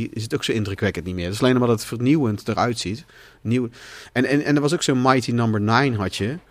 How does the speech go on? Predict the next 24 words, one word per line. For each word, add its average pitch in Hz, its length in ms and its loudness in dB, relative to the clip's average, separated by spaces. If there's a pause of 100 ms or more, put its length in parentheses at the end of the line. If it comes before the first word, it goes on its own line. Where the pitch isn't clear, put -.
(220)
die 110 160 -2
ook - 100 -2
allemaal, 104 300 0
allemaal, 104 360 -4
en, - 340 -8
en, 113 180 -4 (420)
eh, 98 60 -2 (540)
die 135 140 0
had 196 120 2
voor 190 120 -4
mij 151 140 4
ook 170 100 2
gewoon 147 140 2
twee 123 180 2 (140)
D - 40 4
mogen 110 160 2
zijn. 110 160 0
En 117 60 -2
Bloodstained 117 680 0
heb - 180 -4
je 113 60 -4
dus 117 180 -2
ook - 140 -2
de, 123 100 -4